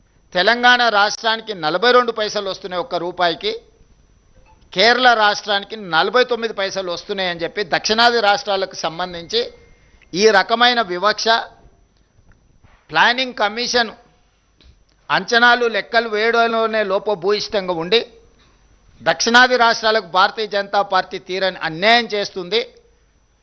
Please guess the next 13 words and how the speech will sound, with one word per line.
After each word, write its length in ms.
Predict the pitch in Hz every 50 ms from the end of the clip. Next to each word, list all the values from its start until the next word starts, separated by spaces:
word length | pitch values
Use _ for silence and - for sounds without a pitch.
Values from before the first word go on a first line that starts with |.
| _ -
మనకు 380 | 151 160 175 180 180 175 175 160
రావాల్సిన 720 | 151 156 165 190 196 196 190 190 190 185 175 180 180 165
నిధులు 680 | 156 147 147 151 156 156 208 226 233 233 226 208 - - - - _ _ _ _ _ _ _ _ _ _ _ -
మన 200 | 131 147 156 165
వాటా 500 | 160 147 135 143 151 180 185 - 196 190
సక్రమంగా 640 | 170 - 156 143 - - 175 180 180 180 175 165 160
దక్కడం 500 | 143 107 143 131 - - 202 208 208 202
లేదు 280 | 185 180 175 170 165 170
అని 180 | 160 156 156 147
చెప్పి 220 | 147 139 - 190
అధికారిక 560 | 196 170 139 131 156 - 175 165 160 160 - 143
లెక్కలు 360 | 143 135 135 - - 143 139
చెప్పారు. 360 | 139 - 127 - - 117 -